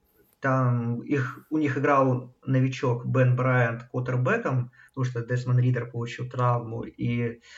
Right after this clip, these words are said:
то есть первый старт в карьере, он выглядел потерянным поначалу. И, по сути, всё через Майкла Уоррена строилось, через раннинбека. И защита как-то не очень справлялась с Мемфисом. То есть, я думаю,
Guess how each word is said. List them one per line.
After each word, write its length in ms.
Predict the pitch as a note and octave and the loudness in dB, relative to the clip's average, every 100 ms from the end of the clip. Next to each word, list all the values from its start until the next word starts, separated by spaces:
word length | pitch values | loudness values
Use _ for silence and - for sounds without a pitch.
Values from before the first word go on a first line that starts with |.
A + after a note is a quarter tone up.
| - | -6
то 60 | C3 | -4
есть 120 | B2+ | 2
первый 240 | D3+ C#3 | 2 2
старт 280 | B2+ C#3 C3 | 0 -2 -2
в 40 | |
карьере, 440 | - C#3 F#3+ F#3+ C3 | 0 2 4 2 2
он 120 | A#2+ | 2
выглядел 320 | B2 B2 B2 | 2 2 2
потерянным 600 | - C3 G#3 F#3+ D3+ B2 | 0 0 0 0 2 0
поначалу. 720 | A#2+ B2 B2 - A#2+ A2 - - - - - | 0 -2 -2 0 -2 -2 -6 -12 -20 -20 -12
И, 80 | B2+ | -4
по 120 | B2+ | -2
сути, 200 | C3 B2+ | -2 -4
всё 180 | B2 B2+ | -2 -2
через 200 | C3 B2 | 0 2
Майкла 320 | B2+ B2+ B2+ | 4 2 2
Уоррена 400 | C#3 F#3 E3 C3 | 0 0 -2 -2
строилось, 640 | B2+ C3 C3 A#2+ A#2 - | -2 0 2 2 0 -6
через 440 | - A#2 A2+ - - | -10 -8 -8 -10 -6
раннинбека. 720 | B2 B2 B2 B2 A#2+ B2 - - - - - - | 0 2 2 2 0 -4 -10 -14 -20 -20 -18 -6
И 100 | B2+ | 0
защита 460 | C3+ - B3 A#3+ | 0 0 0 0
как-то 260 | G3 F#3 E3 | 0 0 -2
не 120 | E3 | 0
очень 440 | E3+ D#3+ - D#3 | 0 0 0 -4
справлялась 640 | C3 - D3 D3 D3 C3+ C3 | -4 0 0 4 2 2 0
с 20 | |
Мемфисом. 420 | D#3+ D#3 - D3 | 0 0 0 -2
То 80 | C#3+ | 0
есть, 140 | C#3+ | 0
я 60 | D3 | -2
думаю, 460 | C#3+ D3+ D3 C3 | -4 -4 -4 -8